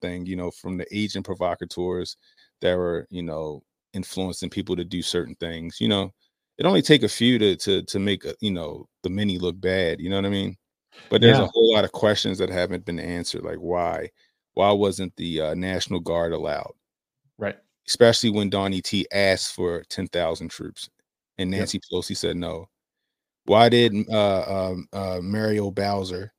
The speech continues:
Speaker 1: say that the, uh, the cap-, the, the, the D C Metro Police couldn't help until
Speaker 2: Mm.
Speaker 1: five o'clock P M that day when everything was in the thick of it?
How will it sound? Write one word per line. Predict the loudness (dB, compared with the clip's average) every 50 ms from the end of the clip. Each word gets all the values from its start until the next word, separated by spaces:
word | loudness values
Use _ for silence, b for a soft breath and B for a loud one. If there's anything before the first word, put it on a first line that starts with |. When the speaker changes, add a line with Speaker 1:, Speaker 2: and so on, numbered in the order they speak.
| _ _ -10
Speaker 1:
say | -4 0 2 4
that | 4 4 2 2 0
the, | -2 -2 0 0 0
uh, | 0 0 -2 -2 -4 -4 -6 -8
the | -10
cap-, | -4 4 6 6 6 6 _
the, | -2 0 0 0
the, | 0 0 0 -2 -2 -4
the | -8
D | -6 -2 -2 0 0
C | 0 -2 -2
Metro | 0 0 0 0 0
Police | 0 0 -2 -4 -4 -4 -4
couldn't | -6 -6 0 0 0 0 0
help | -2 -2 -2 -2 -2 _ _ -20 _ _ _ _ _ _ _ _ _ _ _ _ -2
until | 0 0 2 4 6 8 8 6
Speaker 2:
Mm. | 6 2 4
Speaker 1:
five | 4 4 4
o'clock | 2 2 4 4 4 2 0
P | -2 0 2 4 4
M | 4 2 2
that | 2 0 0 0
day | 2 2 2 2 0 -4 -12 _ _ _ _ _ _ _ _ _ _ _ _ -2
when | 0 0 0 -2 -2
everything | 0 0 0 2 2 2 0
was | 0 0
in | -2 -4
the | -4
thick | 0 0 0 2
of | 0 -2 -2
it? | -4 -12 -14